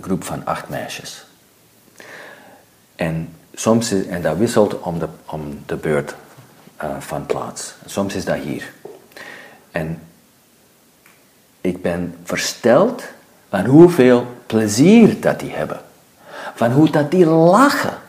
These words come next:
Lachen, lachen, lachen. En die vertellen intimiteiten over hun, hun seksleven of over hun, hun, eh,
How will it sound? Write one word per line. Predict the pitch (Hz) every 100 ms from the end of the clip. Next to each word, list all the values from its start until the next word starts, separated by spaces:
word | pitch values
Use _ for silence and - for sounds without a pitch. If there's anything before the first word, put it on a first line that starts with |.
| _
Lachen, | 165 185 247 311 311 - 175 180
lachen, | - - 180
lachen. | 147 180 262 311 - - - - - -
En | - 165
die | 156
vertellen | 147 139 - 214 220 226 - -
intimiteiten | - 139 127 117 107 110 - 151 147 147 135 131 131 - - -
over | 110 98 98
hun, | 90 92 -
hun | - 87
seksleven | 82 - 139 120 127 117 113 104 107 101
of | 95 -
over | 110 90 82
hun, | 82 82 78 85 - - -
hun, | 85 82
eh, | 80